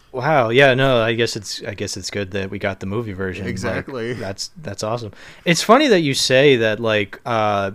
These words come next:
Speaker 1: Quint is, like, an Ahab ripoff, because I do feel kinda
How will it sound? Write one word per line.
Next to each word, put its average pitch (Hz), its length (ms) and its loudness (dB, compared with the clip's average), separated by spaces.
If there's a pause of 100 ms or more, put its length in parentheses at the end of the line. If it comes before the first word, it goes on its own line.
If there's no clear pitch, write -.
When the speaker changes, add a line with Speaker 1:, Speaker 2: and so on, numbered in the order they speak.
(220)
Speaker 1:
Quint 127 300 -4
is, 110 100 -6
like, 113 140 0
an 110 180 -4
Ahab 110 460 -2
ripoff, 98 420 -4
because 120 380 -2 (440)
I 156 140 8
do 175 300 4
feel 131 640 4
kinda 113 560 2